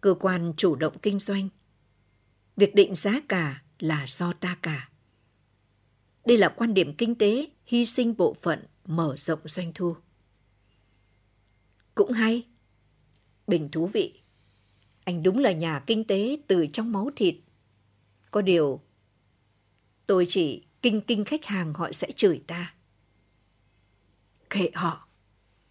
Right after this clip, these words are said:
Bát kiên quyết. Thời đại hiện nay, mỗi người cần có một tấn lý trí để mà tồn tại. Tôi còn mở thêm những hàng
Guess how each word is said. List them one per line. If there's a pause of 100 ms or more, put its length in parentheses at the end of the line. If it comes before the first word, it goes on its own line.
(840)
Bát (220)
kiên
quyết. (1800)
Thời
đại
hiện
nay, (560)
mỗi
người
cần
có
một
tấn
lý
trí
để
mà
tồn
tại. (2000)
Tôi
còn
mở
thêm
những
hàng